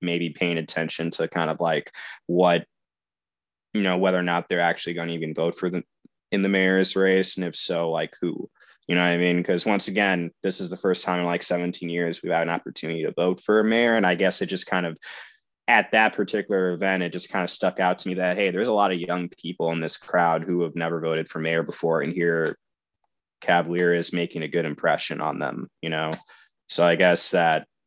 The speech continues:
it'll, it'll be interesting to see what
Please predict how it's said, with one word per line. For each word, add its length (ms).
it'll, 500
it'll 180
be 180
interesting 420
to 60
see 280
what 340